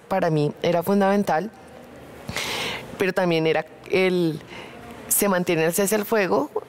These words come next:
cuando es-, tengamos acuerdos. Ahora nosotros decimos, claro, acuerdos, celeridad en los acuerdos, pero también estamos pidiendo que sea escuchada la voz del no. No podemos permitir que salgan unos acuerdos,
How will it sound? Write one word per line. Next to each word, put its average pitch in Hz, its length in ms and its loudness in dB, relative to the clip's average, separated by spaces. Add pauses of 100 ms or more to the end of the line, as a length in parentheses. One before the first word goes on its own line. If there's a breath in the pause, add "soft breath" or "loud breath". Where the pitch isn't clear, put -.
(220)
cuando 170 340 2
es-, - 120 -2
tengamos 143 480 0
acuerdos. - 580 -2 (1160 loud breath)
Ahora 175 240 2
nosotros 180 600 0 (240)
decimos, 165 560 2
claro, 180 360 0
acuerdos, 180 540 2
celeridad 160 460 4
en 143 60 2
los 147 140 2
acuerdos, 170 580 0 (160)
pero 190 160 2
también 156 300 2
estamos 165 380 0
pidiendo 160 280 2
que 175 100 0
sea 160 120 2
escuchada 151 420 0
la 151 100 2
voz 143 200 0
del 131 160 0
no. 104 160 0 (840 loud breath)
No 180 140 4
podemos 190 460 2
permitir 196 560 2
que 180 160 0
salgan 175 400 2
unos 185 280 2
acuerdos, 151 760 2